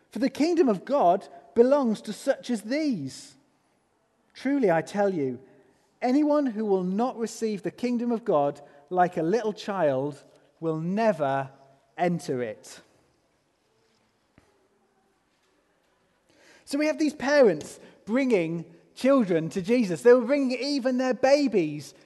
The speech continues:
to Jesus so that Jesus might place his hands on them, so that Jesus might bless them.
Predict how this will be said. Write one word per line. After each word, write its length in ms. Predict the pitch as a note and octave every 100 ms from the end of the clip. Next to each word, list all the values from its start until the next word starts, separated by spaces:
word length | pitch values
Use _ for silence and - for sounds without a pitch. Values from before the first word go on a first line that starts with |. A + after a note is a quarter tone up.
| _
to 120 | G3
Jesus 520 | F3 A#3+ B3+ E3+ C#3+
so 200 | - A3
that 180 | A3+ A3+
Jesus 480 | A3+ C#4+ D4 G3+ -
might 280 | G3 G3+ - - _
place 280 | A3 B3 -
his 160 | B3 -
hands 420 | G3 A#3 A#3 F#3+
on 160 | E3
them, 220 | C#3+ B2 B2+
so 240 | F#3+ F#3+
that 240 | G#3 G#3
Jesus 580 | - B3 B3 E3+ E3+ - - - _
might 380 | F#3 G3+ G#3 -
bless 400 | G3+ A3 - -
them. 380 | D#3 C3 G#2+